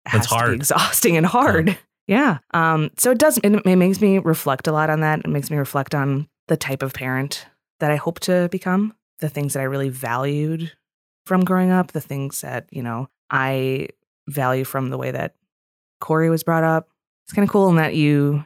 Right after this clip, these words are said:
Speaker 1: have the opportunity to write your own story a little bit.
Speaker 2: I, I think for me, one of the, one of the things that terrifies me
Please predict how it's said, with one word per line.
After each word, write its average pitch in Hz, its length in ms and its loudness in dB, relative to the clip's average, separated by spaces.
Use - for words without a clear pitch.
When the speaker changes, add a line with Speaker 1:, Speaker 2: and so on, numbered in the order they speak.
Speaker 1:
have 160 240 -4
the 156 80 0
opportunity 139 560 -2
to 139 180 -8
write 131 240 -2
your 135 120 -2
own 127 180 -2
story 135 500 -6
a - 80 -10
little 165 140 -2
bit. 180 180 0
Speaker 2:
I, 175 220 0
I 151 100 -2
think - 540 -2
for - 140 -4
me, 131 260 2
one 120 160 2
of 123 120 2
the, 101 280 0
one 110 160 2
of 107 100 6
the 101 80 2
things 101 380 0
that 90 280 -4
terrifies 101 680 -4
me 87 260 -10